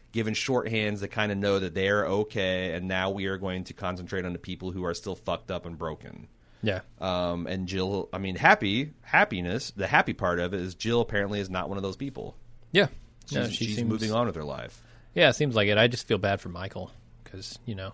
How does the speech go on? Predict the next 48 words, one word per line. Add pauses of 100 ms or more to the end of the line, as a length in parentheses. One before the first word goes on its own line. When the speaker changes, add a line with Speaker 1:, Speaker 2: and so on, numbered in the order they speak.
Speaker 2:
he
had
a
good
Speaker 1:
Oh,
Speaker 2:
thing
Speaker 1:
that's
Speaker 2:
going
Speaker 1:
true.
Speaker 2:
there.
Speaker 1:
He
did.
Speaker 2:
Yeah. (320)
Speaker 1:
He
did. (280)
Speaker 2:
Yeah,
Jill
seems
cool.
Uh,
sorry,
Speaker 1:
Well,
I
mean,
Speaker 2:
Michael. (160)
Speaker 1:
I,
I
Speaker 2:
<laughs>
Speaker 1:
imagine
him
helping
write
a
book
about
her
father
being
Jesus
Speaker 2:
Yeah.
Speaker 1:
would
really
harsh
the
relationship
was.
Speaker 2:
<laughs>
Probably.